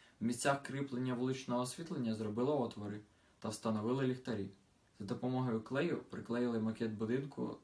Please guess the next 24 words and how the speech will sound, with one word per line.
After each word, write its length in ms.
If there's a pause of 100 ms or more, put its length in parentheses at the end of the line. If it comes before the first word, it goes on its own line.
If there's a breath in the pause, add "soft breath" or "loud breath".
(120)
та 100
сонячну 600
батарею 640 (240 loud breath)
до 100
підставки 640 (560 soft breath)
і 60
встановили 600
акумулятор 640
до 140
стійки 360
сонячної 440
батареї. 460 (600 loud breath)
Встановили 520
блок 220
контролера. 640 (280)
За 120
допомогою 520
дротів 400
з'єднали 400
всі 180
частини, 500 (320 soft breath)
сформулювавши 880
електричну 640
схему. 440